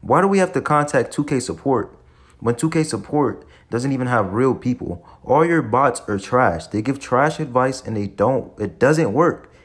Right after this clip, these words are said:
It just doesn't work. Two K needs to hire more people, as Agent Zero said.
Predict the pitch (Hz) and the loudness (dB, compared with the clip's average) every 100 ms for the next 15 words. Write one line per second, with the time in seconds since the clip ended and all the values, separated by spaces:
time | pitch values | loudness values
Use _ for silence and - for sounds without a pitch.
0 | _ - 113 120 - 120 143 143 - 147 | _ -6 -6 -6 2 2 4 0 2 2
1 | - - - 139 143 135 123 110 - 131 | 0 -8 -6 -4 -2 -4 -6 -6 0 2
2 | 139 110 110 139 135 143 139 104 95 110 | 2 0 0 -2 0 -4 2 0 0 -2
3 | 123 117 95 123 110 - 127 120 - | -2 -2 -2 -2 -2 -2 -2 -2 -6